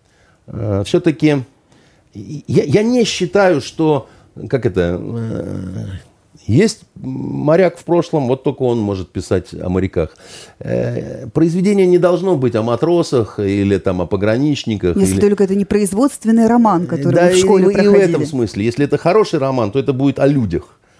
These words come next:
Speaker 1: А уж кто они, дело десятое, да, вопросы... Это такая, знаете, хитрость. Вот есть понятие драматургические формулы, да. Ты сначала должен формулу уяснить, да, вот про что история.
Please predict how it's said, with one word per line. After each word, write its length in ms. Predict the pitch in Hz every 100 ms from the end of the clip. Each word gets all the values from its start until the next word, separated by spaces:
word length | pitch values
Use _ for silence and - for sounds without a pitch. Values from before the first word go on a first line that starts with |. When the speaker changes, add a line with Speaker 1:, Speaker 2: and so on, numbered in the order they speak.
| _
Speaker 1:
А 120 | - 147
уж 160 | 156
кто 260 | - 226 220
они, 240 | 175 160
дело 280 | 131 160 151
десятое, 520 | 139 160 170 117 -
да, 180 | 95 139
вопросы... 520 | 139 151 185 180 160 - - -
Это 120 | 156 175
такая, 300 | 196 196 180
знаете, 460 | 214 175 143 135 -
хитрость. 300 | 151 113 117
Вот 140 | 117
есть 160 | 165 - - - -
понятие 380 | 151 196 196 123
драматургические 760 | 117 131 143 143 160 - 151
формулы, 640 | 139 143 110 85 71 - 85 _ _ _ _ _ _ _ _ -
да. 260 | 113 165 - - - - -
Ты 100 | - 143
сначала 440 | 175 170 185 175
должен 320 | 170 170 180
формулу 720 | 175 262 226 165 107 87 85 - 82 85 92 95
уяснить, 640 | 123 131 - 135 90 -
да, 180 | 101 143
вот 140 | 104
про 120 | - 127
что 240 | - 120
история. 540 | 101 113 87 73 -